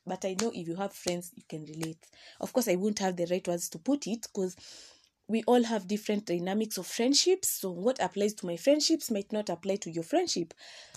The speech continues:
<sighs> So, yeah. But I'm here to tell you that in all things, in all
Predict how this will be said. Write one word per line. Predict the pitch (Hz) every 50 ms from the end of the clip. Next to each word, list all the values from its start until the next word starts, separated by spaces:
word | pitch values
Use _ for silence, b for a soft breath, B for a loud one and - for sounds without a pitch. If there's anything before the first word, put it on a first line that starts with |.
| B B B B B B _ _ _ _ _ -
<sighs> | - - - - -
So, | - - - 226 175
yeah. | 165 165 190 196 170 156 160 - _ _ _ _ _ _ _ _ _ _ _ _ _ _ - _ _ _ - - - - -
But | 202 190 185 - - -
I'm | 180 185 196
here | 233 262 254
to | 262 233
tell | - - 233 226 214
you | 208 214 208
that | 196 180 185 190 - - - b b b b b b b b b _ _
in | - 208 208 202 - -
all | 214 226 233 247 254 254 254
things, | 220 - - 247 233 220 214 233 240 233 220 - - - - -
in | 240 226 214 220 -
all | - 202 208 226 247 254 240